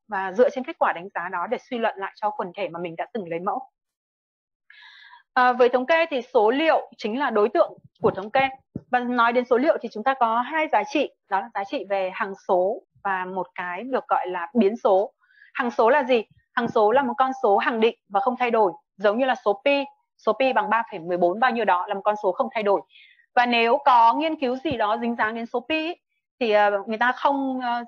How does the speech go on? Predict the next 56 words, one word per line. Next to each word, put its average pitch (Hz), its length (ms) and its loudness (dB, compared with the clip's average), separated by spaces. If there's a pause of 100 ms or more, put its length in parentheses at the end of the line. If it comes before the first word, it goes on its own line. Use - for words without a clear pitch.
(140)
xem 285 400 0
và 196 200 -2
không 254 200 -2
nói 196 180 -2
đến 190 160 -6
chuyện 262 200 -4
là 190 100 -2
bây 226 140 -4
giờ 226 140 0 (100)
số 196 180 0
pi 262 140 -4
là 208 100 -2
bao 214 160 -2
nhiêu 233 180 -6
nữa, 226 240 -2 (200)
thì 202 100 -6
con 226 120 0
số 185 140 -2
là 214 140 -4
con 220 160 -4
số 196 60 -2
hằng 226 260 -4
số 190 260 2
rồi, 247 100 4 (300)
đều 185 260 2
chấp 320 140 0
nhận 220 200 -2
rồi. 190 160 4 (560)
Mà 214 420 2
nếu 226 400 -2
trong 339 300 0
cái 359 140 -2
khoảng 330 140 2
thời 202 100 0
gian 262 160 0
gần 220 140 -2
đây, 262 200 0
nếu 220 220 -6 (300)
đề 233 100 0
cập 196 160 -4
đến 190 160 -4
số 202 140 -10
pi 254 200 -2
thì 196 60 -12
các - 100 -6
bạn 247 140 -2 (200)
thấy 180 160 -2
là 220 200 0 (360)
người 202 120 -4
ta 233 140 0
không 294 180 0
nói 226 140 4
về 262 80 -4
giới 214 160 4
khoa 254 140 0
học, 247 180 2